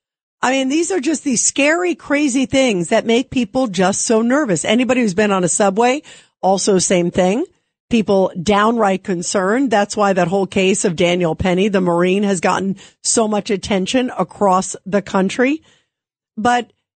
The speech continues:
liberal politicians will say, "No, crime is down. Things aren't so bad." That is not the case. People feel nervous. And there are more and more, it seems, of these mentally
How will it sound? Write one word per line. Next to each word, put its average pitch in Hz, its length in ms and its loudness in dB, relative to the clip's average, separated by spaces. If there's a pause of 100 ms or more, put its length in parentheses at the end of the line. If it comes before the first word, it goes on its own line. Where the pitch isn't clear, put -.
(140)
liberal 311 400 -2
politicians 285 720 -2
will 302 100 -4
say, 359 200 -2
"No, 523 320 2
crime 392 380 0
is 359 140 -2
down. 349 840 2 (260)
Things 349 240 2
aren't 330 220 2
so 339 180 0
bad." 330 540 0 (500)
That 285 160 2
is 226 160 -4
not 208 320 2
the 277 120 -2
case. 254 520 -2
People 311 640 -2
feel 240 480 2 (160)
nervous. 202 640 0 (380)
And 214 140 2
there 226 180 2
are 208 60 2
more 320 560 2
and 247 160 2
more, 254 340 2
it 190 160 -2
seems, 202 340 -2
of 196 160 -4
these 185 200 0
mentally 269 720 0